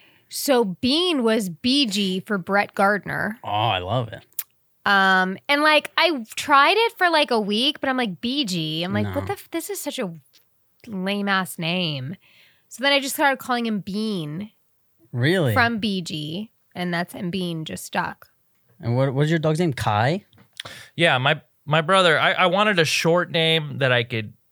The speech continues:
Speaker 3: yell, uh, if it got away,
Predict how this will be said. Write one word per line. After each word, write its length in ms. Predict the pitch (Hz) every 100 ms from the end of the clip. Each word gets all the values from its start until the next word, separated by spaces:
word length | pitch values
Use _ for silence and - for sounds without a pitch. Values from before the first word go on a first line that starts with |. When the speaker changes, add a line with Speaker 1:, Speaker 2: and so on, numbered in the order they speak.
| _
Speaker 3:
yell, 640 | 117 127 139 131 117 123 123 _ _ _ _ _ _ _ -
uh, 800 | 120 117 117 113 113 110 110 107 - 104 113 -
if 140 | 117
it 60 | 127
got 220 | 123 123
away, 420 | 117 113 104 135